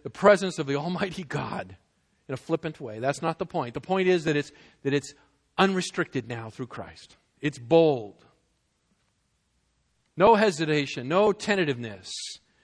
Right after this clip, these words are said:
God wants the best for his children. He, he wants to forgive our sin. He wants to, to enable us through grace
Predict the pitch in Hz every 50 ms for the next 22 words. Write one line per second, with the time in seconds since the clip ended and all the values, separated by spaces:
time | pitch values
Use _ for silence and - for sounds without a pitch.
0 | _ _ _ _ _ _ _ _ _ _ _ _ _ _ _ - 180 214 208 196
1 | 190 226 294 339 330 - - - 233 208 247 240 208 - - 208 185 165 147 135
2 | - - - 160 139 131 127 135 175 190 185 - _ - - 214 214 202 233 302
3 | 359 370 - - - 320 - - 247 220 208 202 196 185 170 - - 208 185 170
4 | 143 135 131 165 190 208 294 370 392 370 - - 302 220 - - - - - -
5 | 202 185 170 170 170 180 190 202 214 240 285 311 285 240 202 170 143 127 120 123
6 | - - - - - - - - - _ _ - 165 156 160 175 160 143 127 113
7 | 98 - - - - - - -